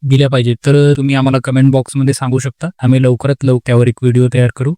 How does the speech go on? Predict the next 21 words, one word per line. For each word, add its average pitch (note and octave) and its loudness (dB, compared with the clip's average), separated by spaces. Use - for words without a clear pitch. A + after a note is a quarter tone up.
आणि B2+ 0
जर C3+ 2
तुम्ही C3 2
चॅनलवर C3 0
नवीन C3 4
असाल C3+ 0
तर C3+ 0
चॅनलला B2 0
नक्की C3 0
सबस्क्राईब B2+ -2
करा, D3 0
कारण B2+ 2
अशाच B2+ 0
प्रकारच्या C3+ 0
योजनांची C#3 2
माहिती B2 2
आम्ही C#3+ 4
वेळोवेळी C3 4
देत B2+ -2
असतो, D3 -2
जेणेकरून C3 0